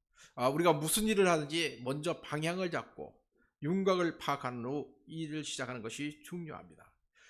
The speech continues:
그러니까 우리가 인생을 사-, 바라면서 멀리 배다보는 안목을 가져야 된다고 하는 것입니다. 멀리 보는 사람일수록 인생의 바른 방향을 잡을 수가 있기 때문입니다. 사람의 안목에는,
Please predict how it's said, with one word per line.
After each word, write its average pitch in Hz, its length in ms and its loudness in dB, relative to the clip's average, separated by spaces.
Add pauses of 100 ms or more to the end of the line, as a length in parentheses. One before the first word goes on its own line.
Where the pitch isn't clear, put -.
(160)
그러니까 165 240 4
우리가 170 240 6
인생을 190 420 4
사-, 170 220 -6
바라면서 131 640 -6 (180)
멀리 185 520 4
배다보는 139 640 -4
안목을 151 520 -4
가져야 101 320 -6
된다고 110 320 -10
하는 107 120 -12
것입니다. - 480 -18 (640)
멀리 190 480 10
보는 175 500 2
사람일수록 143 680 -4
인생의 135 560 -6
바른 175 420 -6
방향을 117 600 -8
잡을 131 340 -10
수가 123 640 -6
있기 165 500 -10
때문입니다. - 600 -16 (540)
사람의 180 360 6
안목에는, 160 580 6